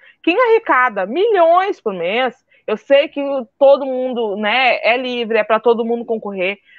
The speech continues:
mas quem arrecada milhões por mês não pode concorrer com artistas menores. Não pode. Isso é totalmente errado, não tem, não tem nem coerência nisso.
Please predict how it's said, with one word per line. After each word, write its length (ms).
mas 400
quem 340
arrecada 460
milhões 420
por 140
mês 260
não 220
pode 300
concorrer 480
com 160
artistas 460
menores. 600
Não 180
pode. 640
Isso 100
é 60
totalmente 480
errado, 440
não 140
tem, 240
não 100
tem 200
nem 160
coerência 580
nisso. 300